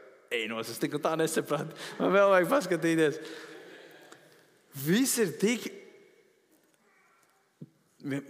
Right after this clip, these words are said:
tas, ko es gribu pateikt. <laughs> Ja Pāvils teiktu, ka bikses sievietei ir par apkaunojumu,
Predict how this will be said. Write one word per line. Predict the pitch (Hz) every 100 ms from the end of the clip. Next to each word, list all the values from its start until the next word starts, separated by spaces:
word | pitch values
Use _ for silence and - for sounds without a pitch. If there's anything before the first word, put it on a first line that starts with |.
| - 135
tas, | 139
ko | 139
es | 117
gribu | 113
pateikt. | 127 110 - - - - - _ _ _ _ _ _ _ _ _ _ _ _ _ _ _ _ - - _ _ _ _ _ _ _ _ _ _ - _ _ _ _ _ _ _ _ _ _
<laughs> | - 156 - - - - _ _ 135
Ja | 131
Pāvils | 135 143 180 170
teiktu, | - 147 143 - 113 - - - -
ka | 123
bikses | 113 147 170 - 117 - -
sievietei | - 135 139 139 135 139 113 - -
ir | 139 131
par | - 127 117 127
apkaunojumu, | 190 180 170 147 135 123 110 104 101